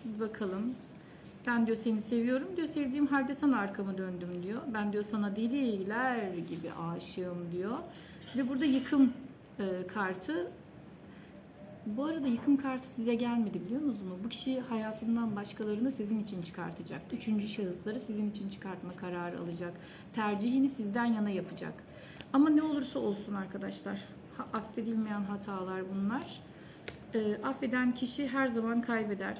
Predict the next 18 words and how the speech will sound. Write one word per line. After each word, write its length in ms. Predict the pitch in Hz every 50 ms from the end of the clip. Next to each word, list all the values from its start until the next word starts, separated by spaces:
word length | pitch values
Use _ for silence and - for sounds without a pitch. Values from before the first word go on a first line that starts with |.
| - -
Biliyorsunuz, 520 | 220 220 226 220 220 - 226 202 208 214 - - - - - - - - 247
e, 220 | 208 202 202 196
ben 180 | 220 220 220 208
kendi 260 | - 214 202 202 202
hayatımda 580 | 208 208 202 196 202 202 202 214 202 202 196 202
affetmedim. 800 | 208 208 - - - 240 233 - 226 214 214 240 247 240 220 196 190
Böyle 180 | 202 202 202 208
şeyleri 320 | 202 - 214 190 185 185
affetmiyorum. 720 | 196 - - - - 240 240 - 277 254 254 254 240 262 262 269 - - - - - - - - - - - 262
O 80 | 254
yüzden 280 | 269 262 233 240 233 226
sizden 440 | 226 - 233 208 214 240 240 240 226
de 100 | 233 208
ricam, 380 | 214 190 196 214 214 247 262 - - - - -
sizler 500 | - - 233 208 214 240 233 226 202 196
de 120 | 196 -
affetmeyin. 680 | 214 208 202 - - 202 190 - 208 202 196 185 185 - - - - - - - - - - - - - - - - - - -
Çünkü, 440 | - - 262 254 254 269 262 254